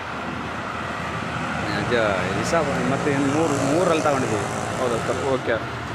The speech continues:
Speaker 2: ಈ ಸಾಲ ತ-, ಲೈಕ್ ಇವಾಗ ಬಡ್ಡಿ ಜಾಸ್ತಿ ಕಟ್ಟೋದೆಲ್ಲ ಇರುತ್ತೆ ಅಲ್ವಾ?
Speaker 1: ಹೌದು ಸರ್.
Speaker 2: ಈಗ for example ಮೂರು ಲಕ್ಷ ಅಂದ್ರೆ ಅದಕ್ಕೆ ಒಂದು ಅರವತ್ತು ಸಾವಿರ ರೂಪಾಯಿ ಇಲ್ಲ ಎಂಬತ್ತು ಸಾವಿರ ರೂಪಾಯಿ ಜಾಸ್ತಿನೇ
Speaker 1: ಜಾಸ್ತಿ
Speaker 2: ಬರುತ್ತೆ.
Speaker 1: ಬಡ್ಡಿ ಇರುತ್ತೆ ಸರ್.
Speaker 2: ಆ,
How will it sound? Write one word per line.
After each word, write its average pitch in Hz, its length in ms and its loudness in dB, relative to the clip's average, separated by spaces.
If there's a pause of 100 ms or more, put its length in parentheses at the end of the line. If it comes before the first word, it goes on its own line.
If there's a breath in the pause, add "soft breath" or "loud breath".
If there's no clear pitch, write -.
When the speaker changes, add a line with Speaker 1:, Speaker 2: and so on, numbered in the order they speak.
Speaker 2:
ಈ 165 340 8
ಸಾಲ 190 320 6 (340)
ತ-, 175 360 0
ಲೈಕ್ 160 240 0
ಇವಾಗ 156 280 4
ಬಡ್ಡಿ 165 500 4
ಜಾಸ್ತಿ 160 360 2
ಕಟ್ಟೋದೆಲ್ಲ 147 440 4
ಇರುತ್ತೆ 139 360 4
ಅಲ್ವಾ? 120 280 4
Speaker 1:
ಹೌದು 156 320 6
ಸರ್. 151 80 2
Speaker 2:
ಈಗ 139 100 4 (120)
for 147 140 8
example 151 380 6
ಮೂರು 160 220 10
ಲಕ್ಷ 151 220 4
ಅಂದ್ರೆ 147 360 6
ಅದಕ್ಕೆ 143 500 4
ಒಂದು 147 500 8
ಅರವತ್ತು 175 300 8
ಸಾವಿರ 175 140 4
ರೂಪಾಯಿ 175 240 2
ಇಲ್ಲ 156 120 6
ಎಂಬತ್ತು 151 220 2
ಸಾವಿರ 156 160 2
ರೂಪಾಯಿ - 180 0
ಜಾಸ್ತಿನೇ 151 380 0
Speaker 1:
ಜಾಸ್ತಿ 156 300 4
Speaker 2:
ಬರುತ್ತೆ. 147 120 2
Speaker 1:
ಬಡ್ಡಿ 139 120 4
ಇರುತ್ತೆ 123 280 -2
ಸರ್. - 400 -6
Speaker 2:
ಆ, 180 40 2